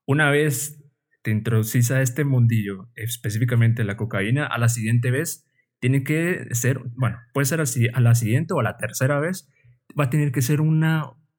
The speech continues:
una, a ver, un poquito más lo que tendrás que consumir para sentir los efectos, porque el cuerpo va creando cierta como defensas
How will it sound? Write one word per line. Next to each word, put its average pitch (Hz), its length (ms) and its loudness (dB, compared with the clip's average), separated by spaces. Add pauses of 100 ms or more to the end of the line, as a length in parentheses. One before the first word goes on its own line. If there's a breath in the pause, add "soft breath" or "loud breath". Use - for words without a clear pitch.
(180)
una, 139 960 2
a 92 80 -6
ver, 95 160 -8 (240)
un 123 100 2
poquito 123 360 0
más 113 400 0
lo 120 140 -4
que 113 80 -4
tendrás 104 360 -4
que 117 80 0
consumir 117 440 0
para 117 200 -2
sentir 95 320 -10
los 120 160 -4
efectos, - 580 -6 (320)
porque 110 240 -2
el 98 120 -4
cuerpo 110 360 -2
va 107 140 -2
creando 98 400 -4
cierta 110 480 -6
como 92 300 -8
defensas 117 880 -2